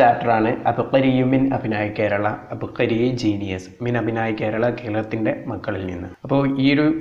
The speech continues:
ഭാഗത്ത് നമ്മൾ ആദ്യം പഠിക്കുന്നത് doctor മുഹിയുദ്ദീൻ ആലുവായിയുടെ ഒരു പ്രൊഫൈലാണ്. ഇദ്ദേഹമാണ് ചെമ്മീൻ എന്ന തകഴി ശിവശങ്കര പിള്ളയുടെ novel അറബിയിലേക്ക് വിവർത്തനം ചെയ്തത്. അത് തുടക്കത്തിൽ ചോദ്യം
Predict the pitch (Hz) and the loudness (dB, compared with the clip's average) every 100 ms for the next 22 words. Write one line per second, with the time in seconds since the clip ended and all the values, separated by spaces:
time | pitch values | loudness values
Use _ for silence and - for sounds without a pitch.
0 | - - 131 120 120 127 123 117 120 110 | -6 -4 2 4 4 2 0 2 4 4
1 | 110 113 113 110 107 117 107 113 123 113 | 4 2 0 0 0 0 -2 -4 -4 -4
2 | 110 113 120 120 117 120 123 120 110 110 | -2 -2 -2 -2 0 2 2 2 0 0
3 | 113 110 110 110 120 113 110 113 107 113 | 0 0 -2 -2 -2 -4 -6 -6 -4 0
4 | 110 98 98 107 - - - 107 127 127 | 0 0 -2 -8 -12 -16 -8 0 2 4
5 | 123 117 113 - - - _ - 110 113 | 2 2 -2 -6 -12 -20 _ -6 -2 2
6 | 123 127 131 - 117 110 110 110 - - | 2 2 0 -4 -4 -2 -2 -4 -14 -20
7 | _ - 110 113 117 113 110 117 131 117 | _ -4 0 2 2 2 -2 0 2 2
8 | 113 107 107 107 101 123 - - 110 110 | 2 2 2 2 0 -4 -6 -8 -2 2
9 | 113 110 107 - - - - 110 123 123 | 4 2 2 -2 -10 -8 0 0 4 4
10 | 117 117 123 120 107 110 110 117 110 107 | 4 2 0 -2 0 0 2 0 0 -2
11 | 98 101 110 160 - - - 107 117 113 | -2 -2 -2 -4 -12 -16 -10 -4 0 2
12 | 131 123 123 131 113 113 | 2 2 2 2 2 2